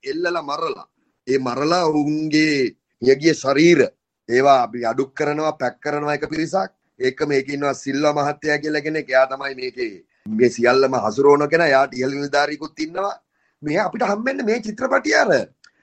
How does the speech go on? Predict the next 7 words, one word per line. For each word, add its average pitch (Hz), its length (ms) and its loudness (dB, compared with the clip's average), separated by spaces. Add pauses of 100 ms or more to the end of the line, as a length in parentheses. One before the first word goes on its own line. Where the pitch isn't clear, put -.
(160)
දැන් 123 180 -6
අපි 170 180 -2
හරියටම 170 340 -2
කිව්වොත් 202 300 -2 (300)
දැන් 101 180 -6
ලංකාවේ 160 680 4 (640)
රාජ්‍ය 143 380 2